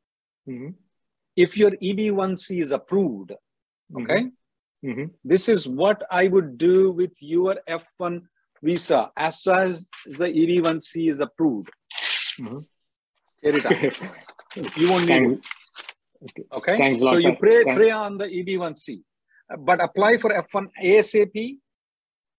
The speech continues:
Speaker 2: and he can stay in the country once you apply. Okay?
Speaker 1: Thank-,
Speaker 2: Next
Speaker 1: thanks a
Speaker 2: question.
Speaker 1: lot, sir. Uh, one, one last question, sir. If I have to take your consultation, how should I reach out to you?
Speaker 2: Right.
Speaker 1: Uh, just
Speaker 2: Right
Speaker 1: for
Speaker 2: now
Speaker 1: applying
Speaker 2: for
Speaker 1: F one.
Speaker 2: F-, no, app-, F-,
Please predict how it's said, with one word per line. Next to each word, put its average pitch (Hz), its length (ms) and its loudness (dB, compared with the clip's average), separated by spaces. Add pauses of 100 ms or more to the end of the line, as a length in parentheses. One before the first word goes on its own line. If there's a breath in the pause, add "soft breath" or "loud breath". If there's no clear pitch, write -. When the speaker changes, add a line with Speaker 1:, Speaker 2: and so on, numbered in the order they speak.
Speaker 2:
and 175 160 -4
he 180 160 -6
can 190 160 -2
stay 208 240 0
in 202 80 0
the 180 100 -2
country 165 300 -6
once 143 240 -6
you 143 80 0
apply. 107 280 -8 (400)
Okay? 196 280 -2 (260)
Speaker 1:
Thank-, 143 120 -6
Speaker 2:
Next 175 240 -2
Speaker 1:
thanks 147 160 4
a - 20 4
Speaker 2:
question. 127 60 4
Speaker 1:
lot, 131 140 4
sir. 131 180 2 (260)
Uh, 160 200 2
one, 185 240 0
one 180 120 -2
last 175 200 -2
question, 170 240 -10
sir. 160 240 -6
If 156 180 -4
I 175 80 0
have 165 200 2
to 170 140 -4
take 160 200 -2
your 156 160 -2
consultation, 151 760 -8 (100)
how 147 140 4
should 143 220 0
I 135 60 2
reach 135 260 2
out 135 160 -2 (220)
to 139 60 2
you? 131 320 0
Speaker 2:
Right. 160 340 0
Speaker 1:
Uh, 135 80 0
just - 100 0
Speaker 2:
Right 220 160 4
Speaker 1:
for 160 100 2
Speaker 2:
now 139 120 2
Speaker 1:
applying 135 180 2
Speaker 2:
for 147 100 4
Speaker 1:
F - 120 -2
one. 170 140 0
Speaker 2:
F-, - 100 -18 (840)
no, 160 200 0
app-, 156 120 -4 (260)
F-, 165 220 -6